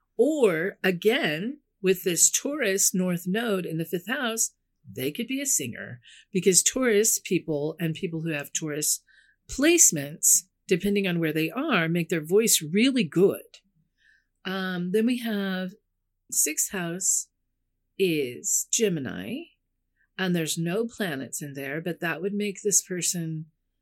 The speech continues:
a very efficient, it should make this, if they're on the good side of Gemini, it would make them very efficient, very good at multitasking, um,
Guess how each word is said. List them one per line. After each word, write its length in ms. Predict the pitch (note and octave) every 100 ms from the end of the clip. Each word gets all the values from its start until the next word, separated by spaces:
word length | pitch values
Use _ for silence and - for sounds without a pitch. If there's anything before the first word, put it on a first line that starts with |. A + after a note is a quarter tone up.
| _ _ _
a 60 | D#3
very 760 | D3+ E3+ F3 F#3 F#3+ G3 G#3 _ _ -
efficient, 760 | F3 - G#3+ - A#3 G#3+ - - _ _ _ _
it 140 | A3 G3
should 360 | - D#4+ E4+
make 240 | A#3+ G#3 -
this, 200 | F3 -
if 160 | F#3 F3+
they're 160 | F3+
on 160 | F3 F#3
the 160 | F#3
good 300 | F3 C4+ D4
side 220 | A#3+ F#3+ C#3+
of 80 |
Gemini, 340 | - D3 C#3+ C3+
it 80 | -
would 120 | D#3
make 160 | D#3+
them 160 | D#3 C#3+
very 260 | D#3 D3+ -
efficient, 540 | - C4+ - B3 G3+ - - - -
very 440 | - E3 D#3 C3+ B2 _ - D#3 -
good 340 | A3 C4 C4
at 120 | G#3
multitasking, 1300 | D3+ E3+ G3+ A#3 A3 A3 G#3+ - A3+ A3 G#3+ G#3 G#3 _ _ - - _
um, 840 | E3+ E3 D3+ D3 C#3 C3 A#2+ A#2